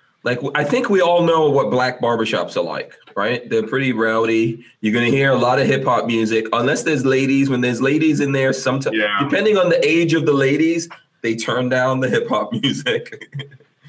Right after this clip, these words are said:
Speaker 1: You know, if you've got, like, an older lady in the barbershop, then it's a, if it, if she's younger, then the, 'cause it's not censored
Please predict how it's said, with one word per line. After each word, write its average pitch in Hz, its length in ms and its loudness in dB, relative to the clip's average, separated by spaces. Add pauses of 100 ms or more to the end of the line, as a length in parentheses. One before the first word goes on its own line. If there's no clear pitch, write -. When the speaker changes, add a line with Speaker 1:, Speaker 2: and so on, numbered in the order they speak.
(320)
Speaker 1:
You 139 80 0
know, 131 80 2
if 120 100 -2
you've 139 120 0
got, 156 160 0
like, 139 160 0
an 123 160 2
older 131 460 2
lady 107 540 2
in 104 100 0
the 101 60 0
barbershop, 104 500 -2
then 104 120 -2
it's 101 140 -6
a, - 80 -4 (160)
if 117 140 -2
it, 135 200 0
if 135 80 -2
she's 165 280 -2
younger, 151 460 2
then 127 260 2
the, 123 240 0 (320)
'cause 147 240 -2 (180)
it's 151 400 -2 (140)
not 143 280 -2
censored 131 640 0